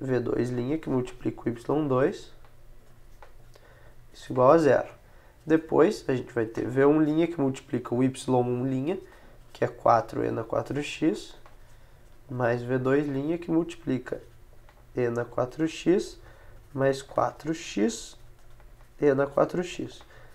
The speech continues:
Isso é igual a E na quatro x sobre x quadrado. Esse aqui, então, é o nosso sistema. Agora, pra melhorar a cara dele aí,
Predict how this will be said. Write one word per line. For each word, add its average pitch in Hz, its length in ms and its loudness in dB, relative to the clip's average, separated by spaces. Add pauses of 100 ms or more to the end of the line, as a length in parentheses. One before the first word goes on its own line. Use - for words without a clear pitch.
(260)
Isso 143 260 -2
é 170 40 4
igual 147 300 10
a 156 100 6 (100)
E 123 180 -4
na 123 160 -2
quatro 139 400 2
x 170 320 0
sobre 185 260 -2
x - 240 -10
quadrado. 151 460 2 (480)
Esse 170 220 4
aqui, 202 160 -2
então, 214 360 8 (240)
é 220 100 10
o 254 60 12
nosso 185 340 10
sistema. 135 480 2 (500)
Agora, 214 340 12
pra 185 160 6
melhorar 147 840 10
a 143 100 6
cara 127 300 10
dele 147 260 6
aí, 180 240 4